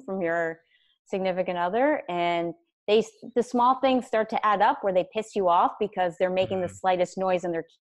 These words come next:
Speaker 1: keyboard. And then it's like, "Okay,
Speaker 2: Yeah.
Speaker 1: we need to change
Speaker 2: <laughs>
Speaker 1: something here." So we
Speaker 2: <laughs>
Speaker 1: certainly,
Speaker 2: Mm.
Speaker 1: certainly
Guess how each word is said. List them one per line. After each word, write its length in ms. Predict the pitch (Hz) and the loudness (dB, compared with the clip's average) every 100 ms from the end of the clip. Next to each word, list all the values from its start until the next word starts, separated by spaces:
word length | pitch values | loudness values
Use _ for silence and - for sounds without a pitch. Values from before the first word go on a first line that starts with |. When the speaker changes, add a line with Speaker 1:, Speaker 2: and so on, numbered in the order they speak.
| _ | _
Speaker 1:
keyboard. 400 | 202 180 139 143 | -8 -4 -4 -4
And 80 | 160 | -6
then 80 | |
it's 120 | 170 - | -4 -4
like, 120 | 160 - | -8 -4
"Okay, 300 | 190 - 135 - | -4 -2 -6 -8
Speaker 2:
Yeah. 180 | 113 110 95 - - | -12 -12 -14 -12 0
Speaker 1:
we 80 | 220 | 2
need 140 | 233 | 4
to 80 | 254 | 4
change 240 | - 240 | 4 2
Speaker 2:
<laughs> 100 | - | 4
Speaker 1:
something 300 | 233 214 214 | 2 2 0
here." 420 | 202 214 185 156 180 - | 0 2 2 0 -4 -6
So 260 | - 220 214 | 2 4 4
we 200 | 247 269 | 4 2
Speaker 2:
<laughs> 300 | 220 101 - | 0 -10 0
Speaker 1:
certainly, 540 | - - 262 185 147 196 | 2 2 2 2 -2 -4
Speaker 2:
Mm. 120 | - | 0
Speaker 1:
certainly 600 | 247 262 262 - 196 | 4 4 2 0 -2